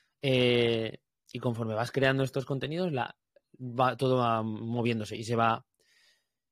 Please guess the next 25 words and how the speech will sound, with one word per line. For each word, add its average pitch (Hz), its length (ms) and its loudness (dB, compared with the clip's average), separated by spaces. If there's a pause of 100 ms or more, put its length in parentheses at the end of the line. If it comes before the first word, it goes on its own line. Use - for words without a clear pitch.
(140)
se 123 360 4
va 135 800 6
girando 170 400 4
y 175 60 6
pivotando, 135 580 2
¿no? 185 160 -2
No, 139 220 -4
no, 131 280 -4
no 131 220 -6
era 143 140 2
consciente 156 500 -2
de 127 520 2
las 131 240 -2
ideas 131 240 2
que 147 100 -2
se 131 100 -2
me 123 120 2
iban 123 200 4
ocurriendo 123 400 -2
al 123 100 0
mismo 123 260 -2
tiempo 147 380 -2
y 131 80 -4
cuando 110 260 -2
reflexionaba, 120 760 0